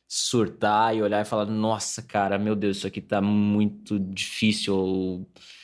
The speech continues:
enfim, eu acho que isso é normal, é tudo bem você reconhecer essas coisas, mas... Eu acho que quanto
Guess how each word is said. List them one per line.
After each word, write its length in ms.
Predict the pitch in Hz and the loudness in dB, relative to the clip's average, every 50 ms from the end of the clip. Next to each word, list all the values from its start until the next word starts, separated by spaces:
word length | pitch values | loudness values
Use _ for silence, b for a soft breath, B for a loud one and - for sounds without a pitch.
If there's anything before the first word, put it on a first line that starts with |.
| B B B - | B B B -8
enfim, 560 | 98 95 - - - 87 85 85 90 95 - - - | -8 -8 -8 -8 -8 -8 -6 -6 -6 -6 -8 -8 -4
eu 80 | - - | -2 -2
acho 140 | 117 120 - | -2 -2 -2
que 80 | - | -2
isso 140 | 156 139 - | -2 0 0
é 120 | - 147 147 | 0 0 0
normal, 320 | 165 160 143 135 135 104 | 0 0 0 0 -2 -2
é 120 | - 131 | -2 -2
tudo 260 | 139 - - - 147 147 | -4 -4 -10 -10 -8 -4
bem 220 | 127 143 135 135 | -2 -2 -2 -4
você 240 | 120 117 117 - 123 | -6 -6 -8 -6 -6
reconhecer 420 | 123 123 123 123 117 110 - - 107 | -8 -8 -6 -6 -6 -4 -4 -4 -4
essas 260 | 101 - 107 104 - | -4 -4 -8 -10 -6
coisas, 400 | - 107 107 104 104 101 98 98 | -2 0 0 0 0 -2 -4 -4
mas... 580 | 98 101 98 98 98 101 98 101 101 98 98 - B B B B B B B B B - | -2 0 0 0 0 0 0 0 -2 -2 -4 -6 B B B B B B B B B -4
Eu 100 | 104 101 | -2 -2
acho 140 | 98 - - | -2 -2 -6
que 80 | 101 | -4
quanto 380 | - - 117 113 - 117 104 | -2 -2 0 0 0 -4 -6